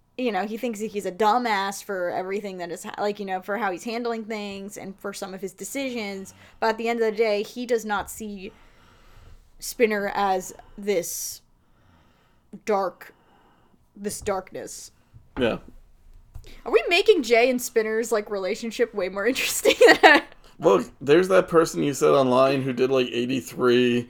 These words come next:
Speaker 1: Right, that did all the Jay Spinner. And I feel like that must be the,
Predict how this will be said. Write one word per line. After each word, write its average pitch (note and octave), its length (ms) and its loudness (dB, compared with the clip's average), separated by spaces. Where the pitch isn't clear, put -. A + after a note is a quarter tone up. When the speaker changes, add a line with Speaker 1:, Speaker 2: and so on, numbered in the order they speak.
Speaker 1:
Right, D4 460 8
that D4+ 100 2
did E4 120 0
all E4 160 6
the D4+ 80 0
Jay C#4+ 240 -2
Spinner. C#4+ 500 -2
And C#4 160 2
I D4 60 4
feel D#4 200 -2
like F4 180 -2
that C#4+ 180 2
must B3 500 -2
be C4 400 -6
the, G3+ 500 0